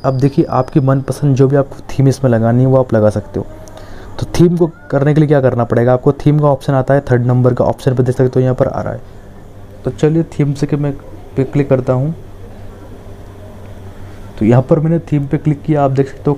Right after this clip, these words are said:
काफ़ी सारे इसमें themes आ चुके हैं जो कि काफ़ी attractive है। जो आपको पसंद आता है, simply उसे आप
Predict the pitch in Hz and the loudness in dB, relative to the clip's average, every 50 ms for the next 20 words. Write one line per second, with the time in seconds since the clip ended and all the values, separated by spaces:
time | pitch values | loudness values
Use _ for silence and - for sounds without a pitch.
0 | - - - 120 117 - - 165 - 156 147 151 143 - - 151 139 - - - | -2 -2 -2 -2 0 0 0 -2 0 0 0 -2 -2 0 -2 -2 -2 -4 -2 0
1 | 147 143 143 - - - - 120 123 123 - 131 - 139 131 147 139 135 131 - | 0 0 0 -2 -4 -4 -2 -2 0 0 -2 0 0 2 2 4 2 2 0 0
2 | 131 - - 131 127 - 143 135 - 104 - - 127 - - 143 139 127 135 151 | -2 -2 -2 -2 -2 -2 -2 -4 -4 -4 -4 -6 -6 -4 -2 0 0 2 0 0
3 | 160 - - - - - - - 104 151 165 165 - - - 147 - - - 139 | -2 -4 -10 -16 -18 -10 -4 2 4 4 4 4 2 -2 -4 -2 0 -2 0 0
4 | 135 131 131 - 139 135 127 131 123 120 131 139 139 131 - - 135 135 | -2 -2 0 0 0 0 0 -2 -4 -2 -2 -2 -2 -2 -2 -4 -4 -4